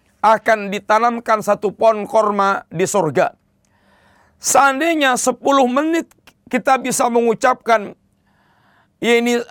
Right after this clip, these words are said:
ratusan atau seratusan kalimat subhanallah wa bihamdi,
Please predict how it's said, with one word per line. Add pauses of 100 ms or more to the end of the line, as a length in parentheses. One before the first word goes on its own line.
(120)
ratusan
atau
seratusan (1600)
kalimat
subhanallah
wa
bihamdi,